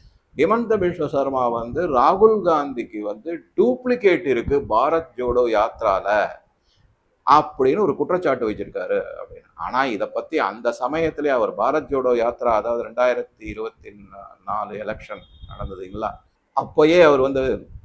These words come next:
இந்த மாதிரி பல சந்தேகங்கள்லாம் எழுப்பப்பட்டன. நிறைய போட்டோஸ்லாம் காமிச்சாங்க, "இதை பாருங்க, இது வந்து ஒரிஜினல் ராகுல் காந்தி, இது வந்து இந்த சினிமாலலாம் வர மாதிரி டூப்ளிகேட் ராஜி-, ராகுல் காந்தி." நிறைய இப்ப ஃபைட்டிங்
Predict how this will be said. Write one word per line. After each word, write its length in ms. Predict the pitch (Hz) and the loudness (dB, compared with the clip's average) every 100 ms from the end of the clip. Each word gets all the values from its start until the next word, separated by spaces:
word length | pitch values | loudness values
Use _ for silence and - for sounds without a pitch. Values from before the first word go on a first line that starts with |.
| - _ - - _ _ - | -20 _ -20 -20 _ _ -12
இந்த 140 | 127 127 | -2 4
மாதிரி 300 | 135 151 - | 4 4 4
பல 260 | 120 131 127 120 113 110 107 104 101 98 95 - | 4 6 6 6 6 4 2 2 2 0 0 0
சந்தேகங்கள்லாம் 720 | 143 180 165 131 120 135 110 | 0 2 2 0 -2 0 0
எழுப்பப்பட்டன. 440 | 131 - 101 98 95 98 - _ _ _ _ | 0 -2 -6 -10 -8 -10 -12 _ _ _ _
நிறைய 340 | 117 147 190 | 4 6 6
போட்டோஸ்லாம் 680 | 180 - 196 190 180 147 131 | 4 4 4 6 4 2 0
காமிச்சாங்க, 460 | 110 107 104 92 95 | 0 -2 -4 -10 -4
"இதை 160 | 107 | -4
பாருங்க, 560 | 107 117 117 101 101 92 | 2 2 2 0 0 -2
இது 380 | 92 113 117 113 | -6 -8 -6 -4
வந்து 260 | 117 123 | -4 -4
ஒரிஜினல் 440 | 110 127 131 127 107 | -2 -2 -2 -6 0
ராகுல் 300 | 104 104 95 | 0 0 -6
காந்தி, 440 | 95 90 98 90 | -12 -10 -12 -12
இது 200 | 107 120 | -12 -8
வந்து 260 | 117 110 127 | -6 -4 -6
இந்த 180 | 127 101 - | -8 -10 -10
சினிமாலலாம் 540 | 160 185 151 127 135 | -4 0 2 4 2
வர 200 | 117 113 | 2 0
மாதிரி 300 | 110 120 120 - | -2 -6 -8 2
டூப்ளிகேட் 480 | 190 180 143 120 101 | 4 4 0 0 2
ராஜி-, 320 | 101 101 - _ | 0 0 -14 _
ராகுல் 280 | 107 107 - | 0 0 -4
காந்தி." 300 | 87 - _ _ _ - - _ _ | -10 -14 _ _ _ -20 -20 _ _
நிறைய 500 | 87 95 123 143 143 | -8 -4 -2 0 0
இப்ப 180 | 123 | 0
ஃபைட்டிங் 420 | - 131 143 139 | 0 2 0 -2